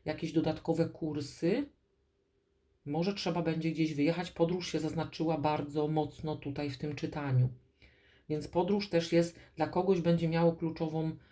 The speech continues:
y, rolę właśnie podróż. Dobra, myślę, że tyle, y, że tyle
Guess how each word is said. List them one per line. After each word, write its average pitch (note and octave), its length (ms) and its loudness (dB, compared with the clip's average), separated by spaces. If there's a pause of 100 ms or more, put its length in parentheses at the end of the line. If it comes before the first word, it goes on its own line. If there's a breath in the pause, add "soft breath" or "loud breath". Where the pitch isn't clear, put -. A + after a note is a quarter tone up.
(260 loud breath)
y, D3+ 420 2
rolę D#3+ 580 0
właśnie D3+ 520 -6
podróż. C3 720 -2 (2500 loud breath)
Dobra, D3+ 400 4 (100)
myślę, A3 320 4
że F#3 120 -2
tyle, A3+ 320 4
y, C#4+ 60 0 (1700 soft breath)
że D#3 200 -4
tyle F3 680 0